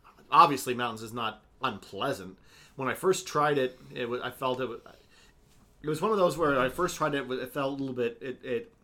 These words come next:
it felt a little bit lifeless. But, uh, again, as I, as I drank it and tried it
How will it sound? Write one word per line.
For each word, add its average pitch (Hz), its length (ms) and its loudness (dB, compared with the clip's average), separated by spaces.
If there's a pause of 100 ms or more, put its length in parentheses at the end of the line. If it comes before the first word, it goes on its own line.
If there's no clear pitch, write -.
(500)
it 143 140 -12 (340)
felt 156 180 -4
a 120 40 -6
little 135 160 -6
bit 127 100 -2
lifeless. 131 600 -4 (480)
But, 127 140 0
uh, 110 180 0
again, 143 280 0
as 104 140 -4
I, 113 120 -2 (380)
as 113 180 -4
I 98 100 -4
drank 135 340 -2
it 131 220 -2
and 113 140 -12
tried 127 240 2
it 127 180 -2